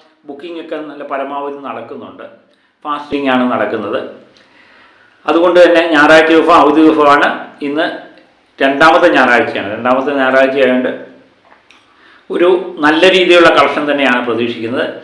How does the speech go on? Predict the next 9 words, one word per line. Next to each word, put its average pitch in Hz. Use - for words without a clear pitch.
അങ്ങനെയാണെങ്കിൽ 190
കേരളത്തിൽ 175
നിന്ന് 175
എൺപത് 185
കോടി 175
തയ്ക്കുന്ന 143
ദിവസമായിരിക്കും 127
ഇന്ന്. 120
അതുപോലെ 139